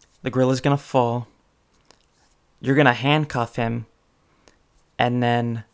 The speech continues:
the chihuahua is going to bite the nuts off of the gorilla." And then the guy goes,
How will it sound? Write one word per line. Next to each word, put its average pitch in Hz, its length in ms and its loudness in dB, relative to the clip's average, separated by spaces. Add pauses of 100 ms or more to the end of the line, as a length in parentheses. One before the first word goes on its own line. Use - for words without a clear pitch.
(180)
the 120 420 -4 (120)
chihuahua 117 720 0 (760)
is 117 180 -4
going 120 300 0
to 117 460 -8 (540)
bite 123 180 2
the 123 80 -2
nuts 120 320 -4
off 120 300 -4
of 117 260 -8
the - 80 -10
gorilla." - 420 -8 (1080)
And 120 240 -2
then 117 460 -4 (440)
the 131 100 0
guy 120 240 0
goes, 117 440 -2